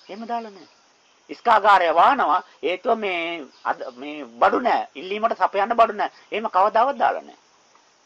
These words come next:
හැබැයි වතුර පැක්ටරිය වල දාලා තියෙන මේ දවස්වල වතුර නිෂ්පාදනය කරන්න ලිං ඉඳිලා. වතුර වලට විතර ඔය ප්‍රශ්න තියෙන අරක් වලට ඔය ප්‍රශ්න නෑ. පිරිහීමේ ලකුණු.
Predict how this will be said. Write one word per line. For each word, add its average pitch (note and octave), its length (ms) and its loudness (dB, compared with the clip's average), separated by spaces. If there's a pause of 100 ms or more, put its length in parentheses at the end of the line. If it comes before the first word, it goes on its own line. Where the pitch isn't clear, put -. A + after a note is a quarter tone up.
(300)
හැබැයි G#3 220 0
වතුර F#3 300 0
පැක්ටරිය D#4 420 -2
වල F3 140 -2
දාලා G#3+ 260 4
තියෙන F#3 200 -6
මේ F#3 140 -8
දවස්වල F#3+ 300 0
වතුර G3+ 220 -2
නිෂ්පාදනය G3+ 480 -2
කරන්න E3 380 -2 (120)
ලිං F3 260 -10
ඉඳිලා. D#3+ 360 -10 (1500)
වතුර F#3 260 0
වලට F4 180 0
විතර D4+ 220 -2
ඔය D4+ 140 2
ප්‍රශ්න B3 300 -2
තියෙන E3+ 140 -6
අරක් F3+ 240 0
වලට B3 160 -2
ඔය B3 100 -6
ප්‍රශ්න A#3 240 -4
නෑ. G#3+ 200 -14 (2750)
පිරිහීමේ C3+ 540 -12
ලකුණු. A#2 420 -12